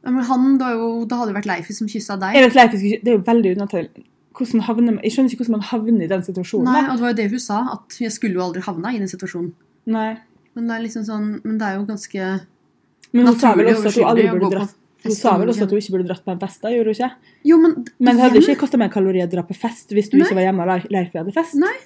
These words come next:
Speaker 2: Hvis jeg ikke hadde gjort det, bare fordi jeg ikke orket, men sånn, det hadde
Speaker 1: Nei.
Speaker 2: ikke vært sånn, "Å nei, jeg kan ikke dra, for Benedikte er ikke der", i tilfelle han prøver å kysse,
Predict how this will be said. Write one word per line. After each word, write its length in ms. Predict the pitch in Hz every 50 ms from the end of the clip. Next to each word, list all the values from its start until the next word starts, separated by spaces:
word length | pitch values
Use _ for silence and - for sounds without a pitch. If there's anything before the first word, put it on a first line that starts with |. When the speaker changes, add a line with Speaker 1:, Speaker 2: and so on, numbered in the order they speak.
| _ _ _ _ _ _ _ _ -
Speaker 2:
Hvis 100 | 247 226
jeg 120 | 240 233
ikke 40 | 220
hadde 80 | 208 208 208
gjort 40 | 202
det, 60 | 240 247
bare 60 | 254
fordi 200 | - 202 175 180
jeg 40 | 185 -
ikke 140 | 170 - 190
orket, 300 | 202 - - 226 277 269
men 140 | 240 202 190
sånn, 240 | 190 202 185 180 180 180 - _ _ _ -
det 120 | - 302 339
hadde 0 |
Speaker 1:
Nei. 0 |
Speaker 2:
ikke 120 | 392 330 269
vært 80 | -
sånn, 120 | 240 208 -
"Å 60 | 226
nei, 80 | 226 214
jeg 80 | 202 -
kan 120 | 220 196
ikke 140 | 175 - 170
dra, 100 | 185 180
for 80 | 180 170
Benedikte 560 | 170 175 170 175 165 180 - - - _ - 139
er 160 | 127 127 120
ikke 140 | 175 - 175
der", 180 | 196 220 247 254
i 100 | 233 190
tilfelle 300 | - - 190 185 - 175 151
han 80 | 151
prøver 160 | 190 170 165
å 40 | 160
kysse, 320 | - 190 - - - -